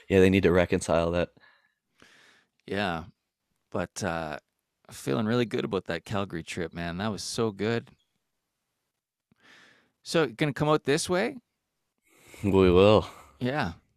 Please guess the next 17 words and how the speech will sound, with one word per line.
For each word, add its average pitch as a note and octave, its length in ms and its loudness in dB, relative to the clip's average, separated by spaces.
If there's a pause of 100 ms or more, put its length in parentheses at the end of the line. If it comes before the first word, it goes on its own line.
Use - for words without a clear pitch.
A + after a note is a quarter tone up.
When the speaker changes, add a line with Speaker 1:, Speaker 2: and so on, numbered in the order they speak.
(880)
Speaker 1:
We'll E2+ 100 -8
get F#2 180 4
Speaker 2:
You A2 60 -2
Speaker 1:
it A2 40 -4
Speaker 2:
gonna G2 140 4
t-, G2 80 2
Speaker 1:
poppin'. F2+ 180 -6 (340)
Speaker 2:
you A#2 100 -6
gonna G#2+ 180 -4
take A2+ 260 -8
the G#2+ 140 -6
straight A#2+ 340 -2
shot B2 340 -4
to B2 60 -12
get B2 220 -4
here? D#3+ 320 -8 (640)
Speaker 1:
<laughs> - 120 -10